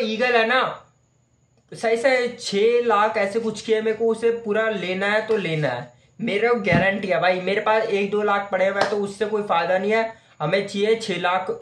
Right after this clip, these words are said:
ऊपर से coin चाहिए मेरे को, तो इसलिए भाई अभी मेरे को उसे चाहिए तो चाहिए। तो चलो भाई, start करते हैं। और यहाँ पे भाई loading हो रही है, और यहाँ पे भाई मेरे को चाहिए तो चाहिए वो, मेरे को सीधी बात है, जो चाहिए होता है ना वो मैं लेके रखता हूँ। और यहाँ पे देख रहे हो damage देके चले जाते हो। ये देख रहे हो छह level,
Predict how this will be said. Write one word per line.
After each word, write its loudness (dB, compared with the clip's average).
ऊपर -4
से -2
coin -2
चाहिए -6
मेरे -8
को, -14
तो 0
इसलिए 0
भाई 4
अभी 0
मेरे -2
को 0
उसे 0
चाहिए -4
तो -2
चाहिए। -4
तो -4
चलो -4
भाई, 2
start -2
करते -10
हैं। -12
और 0
यहाँ 4
पे 2
भाई 4
loading 2
हो 2
रही -2
है, 2
और -6
यहाँ 0
पे 0
भाई 4
मेरे 0
को 0
चाहिए 0
तो -2
चाहिए -2
वो, -6
मेरे -4
को 2
सीधी -4
बात 2
है, 4
जो 2
चाहिए 0
होता 2
है 4
ना 2
वो 4
मैं 2
लेके -4
रखता -4
हूँ। -6
और -2
यहाँ 2
पे -2
देख 2
रहे 2
हो -2
damage 0
देके 0
चले 0
जाते 0
हो। 4
ये 0
देख -2
रहे 0
हो -4
छह -2
level, 0